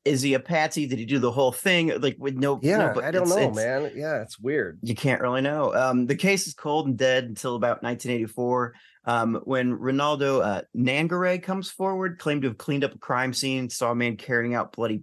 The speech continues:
Speaker 1: bed sheets later.
Speaker 2: Yeah, that's
Speaker 1: Uh,
Speaker 2: weird too.
Speaker 1: yeah, it's, it, who knows?
Speaker 2: Well,
Speaker 1: Like
Speaker 2: there were a couple of cops in town who really did think they'd been murdered, and that one guy was convinced they were buried somewhere in their yard.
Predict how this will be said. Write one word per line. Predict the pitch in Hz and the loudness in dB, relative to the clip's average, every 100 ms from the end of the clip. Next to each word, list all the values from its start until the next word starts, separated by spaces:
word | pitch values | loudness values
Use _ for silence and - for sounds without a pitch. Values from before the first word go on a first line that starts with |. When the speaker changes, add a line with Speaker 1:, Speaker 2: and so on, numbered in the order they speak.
| - | -4
Speaker 1:
bed | - 151 147 | 0 2 2
sheets | - 156 147 - | 0 0 -2 -2
later. | 151 151 151 143 | 0 0 0 0
Speaker 2:
Yeah, | 92 95 95 - | 0 0 -4 -10
that's | - 113 117 | -6 0 2
Speaker 1:
Uh, | 101 | 0
Speaker 2:
weird | 85 73 | -2 -8
too. | 87 76 139 | -10 -8 -8
Speaker 1:
yeah, | 233 262 135 - | -2 0 0 -2
it's, | 185 165 - | -2 -4 -2
it, | 170 151 113 _ - - | 0 0 -6 _ -14 -2
who | 180 | 2
knows? | 131 107 110 | 4 4 6
Speaker 2:
Well, | 139 | 4
Speaker 1:
Like | 139 | 4
Speaker 2:
there | 185 | 4
were | 220 | 2
a | 220 | 2
couple | - - 135 | 0 -2 -4
of | 123 | -2
cops | 127 127 - | 0 0 -2
in | 104 | -6
town | 120 107 | -4 -4
who | 98 95 | -6 -8
really | 101 120 98 | -4 -2 -2
did | 82 104 92 | -4 -6 -4
think | - 107 - | -4 -4 -2
they'd | 95 82 | -6 -6
been | 90 85 | -8 -6
murdered, | 95 85 85 | -6 -6 -6
and | 92 | -2
that | 101 101 | 0 2
one | 110 123 | 4 4
guy | 95 95 98 | 2 0 -2
was | 98 - | -4 -4
convinced | - 123 82 107 104 104 - | -2 0 2 4 4 4 0
they | 95 | 0
were | 95 | -2
buried | 76 98 98 90 - | 0 0 2 0 0
somewhere | 98 92 90 | 2 2 2
in | 87 | 2
their | 85 | 0
yard. | 82 87 76 67 64 | 2 2 2 -2 -8